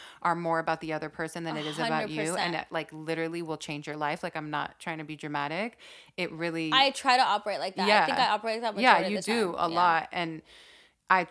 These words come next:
Speaker 1: like, yeah, I've learned that from you, and, like, I just, like, solidified it in the book, and it's kind of, yeah, this
Speaker 2: You let
Speaker 1: overall
Speaker 2: a shoulder
Speaker 1: topic.
Speaker 2: shrug through people's, like,
Speaker 1: Yeah.
Speaker 2: opinions of you. It's just kinda like, "Eh."
Speaker 1: <laughs>
Speaker 2: "It's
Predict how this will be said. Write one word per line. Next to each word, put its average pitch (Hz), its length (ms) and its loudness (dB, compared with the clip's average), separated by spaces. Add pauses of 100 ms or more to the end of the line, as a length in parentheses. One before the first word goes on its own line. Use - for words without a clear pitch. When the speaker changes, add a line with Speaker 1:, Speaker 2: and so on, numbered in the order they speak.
Speaker 1:
like, 165 380 -4 (280)
yeah, 170 140 2 (120)
I've 165 120 -2
learned 170 260 0
that - 160 0
from 165 280 -2
you, 165 200 -4
and, 165 120 -4
like, 147 180 -6
I 156 100 -4
just, 151 360 -8
like, 143 220 -8
solidified 156 640 -2
it 151 80 -8
in 160 140 -10
the 156 80 -8
book, 160 580 -4
and 151 540 -6
it's - 160 -10
kind 214 220 -4
of, 196 100 -8
yeah, 190 260 0 (140)
this - 420 -8
Speaker 2:
You - 60 -16
let 175 100 -2
Speaker 1:
overall 165 300 0
Speaker 2:
a - 40 -4
shoulder - 320 0
Speaker 1:
topic. - 140 -4
Speaker 2:
shrug 180 320 -6
through 202 140 -12
people's, 180 420 -12
like, - 220 -10
Speaker 1:
Yeah. 180 240 0
Speaker 2:
opinions 196 260 0
of 185 120 -8
you. 143 140 -8
It's 190 100 -10
just 208 140 -10
kinda 214 180 -2
like, 196 140 -8 (360)
"Eh." 453 220 -2 (580)
Speaker 1:
<laughs> - 1040 -20
Speaker 2:
"It's - 180 -8